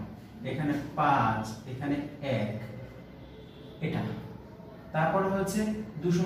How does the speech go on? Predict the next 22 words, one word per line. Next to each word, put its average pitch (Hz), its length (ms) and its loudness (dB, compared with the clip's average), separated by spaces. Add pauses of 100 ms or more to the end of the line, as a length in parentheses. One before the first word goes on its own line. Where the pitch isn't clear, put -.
সাতাশ, 170 380 4 (880)
দুই, 175 360 8 (500)
দুই, 160 300 4
সাত, 113 380 2 (200)
এটা 156 220 2
থেকে 185 180 2
বিয়োগ 170 260 8 (100)
করতে 160 320 0
হবে, 156 260 4 (680)
আহ, 127 460 2 (300)
ছয়, - 520 4 (600)
দুশো 165 240 -2
সাতাশ 151 300 2
থেকে 175 180 2 (140)
ছয় 156 240 6
বিয়োগ 139 240 4
করতে 113 220 0
হবে। 107 260 2 (460)
তো - 140 -12
ছয় 160 220 6
বিয়োগ 170 260 6
করি, 175 180 8